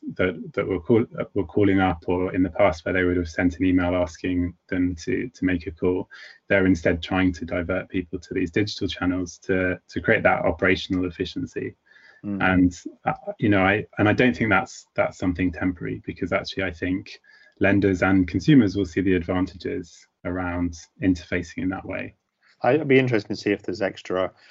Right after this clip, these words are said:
Speaker 2: you know, adoption, and particularly there's some interesting graphs you can look at where it's adoption, digital adoption by age group,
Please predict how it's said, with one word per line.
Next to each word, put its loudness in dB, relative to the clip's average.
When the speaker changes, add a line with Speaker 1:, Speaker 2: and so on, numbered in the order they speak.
Speaker 2:
you -10
know, -8
adoption, -2
and -10
particularly -4
there's -8
some -8
interesting -8
graphs 2
you -6
can -12
look -10
at -6
where -6
it's -10
adoption, -8
digital 0
adoption -2
by 2
age 0
group, -8